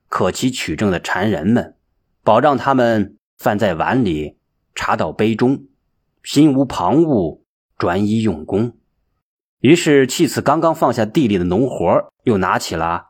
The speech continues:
寺里的杂活。那天，弃此到镇子里去采购黄豆，直到傍晚才回来。他一进山门，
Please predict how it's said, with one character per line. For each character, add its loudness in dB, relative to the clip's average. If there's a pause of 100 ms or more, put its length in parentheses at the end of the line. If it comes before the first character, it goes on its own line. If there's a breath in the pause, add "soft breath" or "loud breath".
(120)
寺 -6
里 -6
的 -10
杂 -4
活。 -12 (840)
那 0
天， -4 (640)
弃 2
此 0
到 4
镇 4
子 0
里 2
去 -4
采 -6
购 0
黄 -2
豆， -4 (420)
直 0
到 4
傍 2
晚 -6
才 -8
回 -6
来。 -10 (680)
他 2
一 2
进 4
山 0
门， -2